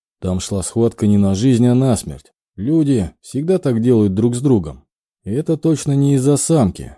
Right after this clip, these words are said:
От шерстяного то и дело пахло разными. И не из-за территории. Принц замер без движения, потому что внизу пробежал отряд людей в красных плащах. И это плохие люди.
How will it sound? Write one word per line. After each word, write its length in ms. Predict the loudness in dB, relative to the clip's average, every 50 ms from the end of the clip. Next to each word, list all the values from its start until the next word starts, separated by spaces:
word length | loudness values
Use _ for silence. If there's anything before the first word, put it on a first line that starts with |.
| _ _ _ _
От 160 | -16 -14 -10
шерстяного 840 | -8 -8 -8 -8 -6 -4 -4 -2 0 0 2 2 2 0 0 -4 -8 _
то 200 | -6 -2 0 0
и 60 | 0 0
дело 320 | 2 2 4 4 4 2
пахло 420 | 2 0 -2 -2 -2 -2 -2 0
разными. 580 | 0 2 0 0 -2 -4 -6 -8 -10 -12 -18 -20 _ _ _ _ _ _
И 120 | -8 -6
не 200 | -4 0 0 2
из-за 220 | 2 2 2 0 0
территории. 800 | 0 2 2 2 2 2 2 2 2 2 0 -4 -8 -12 -18 -20 _ _ _ _ _ _ _ _ _
Принц 300 | -6 -2 0 0 0 0
замер 360 | 0 0 2 2 2 2 0
без 200 | 0 -2 -2 -2
движения, 720 | -2 -2 -2 0 0 0 0 2 2 2 2 2 0 -2 -6 _
потому 380 | -16 -14 -10 -8 -6 -4 -4 -4
что 160 | -4 -4 -2
внизу 320 | 0 0 0 0 0 -2
пробежал 460 | -2 -2 -2 0 0 0 2 2 2 2
отряд 300 | 0 0 -2 -2 -2 0
людей 300 | -2 -2 0 0 0 0
в 80 | 0
красных 420 | -2 -2 -4 -2 -2 -4 -6 -4 -4
плащах. 640 | -4 -2 -2 -4 -4 -2 -2 -2 -2 -4 -8 _ _ _ _ _ _ _ _ -10
И 80 | -8
это 200 | -8 -6 -6 -6
плохие 600 | -6 -4 -2 -2 -2 -4 -4 -2 0 2 2 2
люди. 380 | 2 0 -2 -4 -6 -10 -18